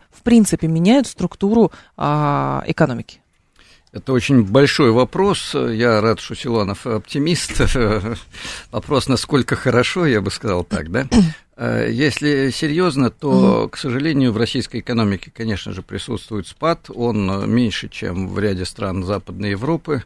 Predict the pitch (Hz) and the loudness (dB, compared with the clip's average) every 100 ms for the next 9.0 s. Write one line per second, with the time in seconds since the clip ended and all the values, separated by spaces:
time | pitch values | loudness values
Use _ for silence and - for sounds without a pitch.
0 | _ - 175 156 - 117 104 110 143 131 | _ 0 0 0 -2 -2 0 0 0 0
1 | 117 107 110 110 95 98 117 - - 104 | -2 -2 0 0 -2 -2 -2 -2 -8 -8
2 | 92 98 - - 107 131 131 107 101 98 | -8 -8 -12 -10 -6 0 2 2 0 -2
3 | 113 107 80 67 - _ 104 - - 95 | -2 -4 -6 -8 -18 _ -20 -20 -16 -14
4 | - 107 107 - 98 - 101 - - 98 | -14 -14 -14 -12 -14 -12 -12 -10 -10 -10
5 | - 123 156 110 90 87 - - 139 101 | -6 -2 0 0 -2 -6 -12 -12 -8 -6
6 | 92 95 90 85 95 - 95 - 104 92 | -6 -6 -8 -8 -12 -12 -12 -8 -6 -4
7 | - 98 101 98 - - 120 113 - 95 | -4 -4 -6 -8 -10 -6 -4 -4 -4 -4
8 | 90 101 90 101 95 95 95 123 - | -2 -4 -4 -6 -4 -2 -4 -6 -10